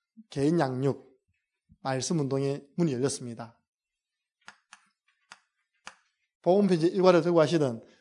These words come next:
저희들은 이거부터, 복음 편지 하기 전에 이거부터 합니다. 왜냐? 이거가 구원의 길을 확립시키는 공과거든요. 이거 하는 가운데 이제 구원의 길 확립시켜놓고 저희들은 복음 편지에 들어가요.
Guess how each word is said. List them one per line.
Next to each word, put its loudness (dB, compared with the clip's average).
저희들은 2
이거부터, -2
복음 4
편지 2
하기 4
전에 2
이거부터 0
합니다. -8
왜냐? -2
이거가 6
구원의 2
길을 0
확립시키는 0
공과거든요. 0
이거 -4
하는 2
가운데 2
이제 -2
구원의 0
길 -2
확립시켜놓고 2
저희들은 -2
복음 0
편지에 -6
들어가요. -10